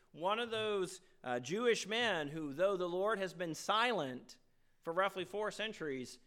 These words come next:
he's awaiting the Messiah. He knows the prophecies of the Old Testament. He knows that the Messiah is coming, the anointed one. And so he's there waiting in the temple. So again, Simeon kind of holds the place here in this text, as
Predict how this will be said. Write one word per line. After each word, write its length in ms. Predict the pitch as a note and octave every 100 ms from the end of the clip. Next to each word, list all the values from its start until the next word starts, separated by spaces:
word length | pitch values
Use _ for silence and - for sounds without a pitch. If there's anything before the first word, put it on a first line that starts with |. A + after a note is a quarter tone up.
| _ -
he's 240 | G3+ F#3+
awaiting 560 | F#3+ F3+ F#3+ A#3+ G3 D3+
the 80 | C#3
Messiah. 600 | C#3 - E3 E3 B2+ A#2
He 160 | D3+ E3+
knows 640 | F#3 A3 G3+ D3+ B2+ - - -
the 80 | D3+
prophecies 680 | E3 F#3 G3 F3 D#3 C#3+ B2+
of 100 | D3
the 140 | D#3
Old 160 | D3+ D3
Testament. 540 | D#3 D#3 D3 C3+ B2+
He 160 | F3 E3+
knows 760 | D#3+ A3 G3+ D3+ C3+ C#3 - - _ _ _ C#3+
that 160 | C#3+
the 80 | D3
Messiah 500 | D3 - E3 E3+ E3+
is 220 | D3 C3
coming, 460 | - D#3+ D#3+ C3+ B2
the 120 | C3+
anointed 640 | B2+ B2+ C#3+ C#3+ C3+ A#2
one. 380 | A2+ G#2+ G#2 F#2+ - _ _ _ _ _
And 80 | A#2+
so 140 | D3+
he's 220 | D3 D#3 C#3+
there 420 | E3+ E3 C3 G#2+ F#2
waiting 360 | D3 D3+ D3
in 100 | C#3
the 80 | C#3
temple. 360 | D3+ F3 F#2+ - _ _ _ _ _ _ _ _ _ _ _ _ -
So 120 | A3+
again, 260 | A3+ A#3
Simeon 500 | D#3+ A#3+ B3+ A#3+ G3
kind 200 | D#3+ G3+
of 80 | F3+
holds 300 | F#3 G#3+ E3+
the 100 | E3+
place 400 | - F#3+ G#3+ F3
here 320 | - D3 F3
in 80 | F3+
this 160 | C3 -
text, 480 | - B2+ A3+ - C#3
as 240 | B2